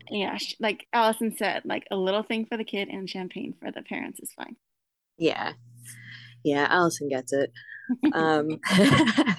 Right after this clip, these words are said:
Speaker 2: so, uh, they said there was a bride who was left at the altar, and then she went on with the wedding anyway, like,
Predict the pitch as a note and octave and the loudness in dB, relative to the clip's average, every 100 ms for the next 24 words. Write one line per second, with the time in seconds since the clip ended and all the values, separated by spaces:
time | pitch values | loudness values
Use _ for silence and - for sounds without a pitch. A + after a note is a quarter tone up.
0 | - - - C#4+ - - A#3+ G3+ G3 F#3+ | -4 -12 -4 -4 -4 -2 4 6 6 2
1 | - - - - G3 F#3 F#3 - G3 F#3+ | -4 -14 -20 -6 0 2 2 4 4 2
2 | G3+ G3+ G3 G3 F#3+ F#3 F#3 - F#3+ - | -2 -2 -2 0 0 0 -2 -4 -8 -2
3 | F#3+ G3 G#3 C4+ C4+ B3 A3 G#3 G3+ G3 | 0 2 2 -2 -4 -2 0 0 -2 0
4 | F3+ F#3 G#3+ G#3 B3+ E3 D#3+ - D3+ D3 | -2 -2 -4 -2 0 2 2 -2 -2 -2
5 | F3+ _ _ - F#3 E3+ F3 F3 E3+ G#3 | -4 _ _ -6 -2 0 0 -2 -4 -6
6 | F3+ F#3 F3 F3 E3+ F3 - F3 E3+ E3+ | -6 -4 -4 -4 -6 -6 0 4 4 6
7 | F3 - D3+ E3+ F#3 G#3+ A3+ G3 E3 D#3+ | 4 4 2 4 6 6 6 4 2 2